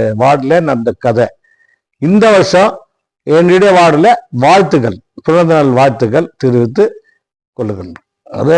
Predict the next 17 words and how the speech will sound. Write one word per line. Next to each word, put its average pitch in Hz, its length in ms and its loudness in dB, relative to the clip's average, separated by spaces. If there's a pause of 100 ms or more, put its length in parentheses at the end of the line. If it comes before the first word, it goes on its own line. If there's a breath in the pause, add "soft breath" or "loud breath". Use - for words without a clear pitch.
போல 170 140 2 (200)
இன்னைக்கு 139 300 0 (100)
இண்டஸ்ட்ரியல்ஸ் 160 540 -2
வந்து 139 240 0
நம்ம 131 200 0
ஒண்ணும் 143 200 0
இது 123 120 0 (180)
நேத்து 139 280 -2
வந்த 143 140 -2 (100)
பேப்பர்ல 135 460 0
நான் 117 220 -6
பார்க்க 135 240 -4
சொல்ல, 131 200 -2 (720)
எல்லா 147 200 2 (360)
டி 156 100 2 (100)
சியிலிருந்து, 139 460 0 (1300)
அஹ், 123 760 0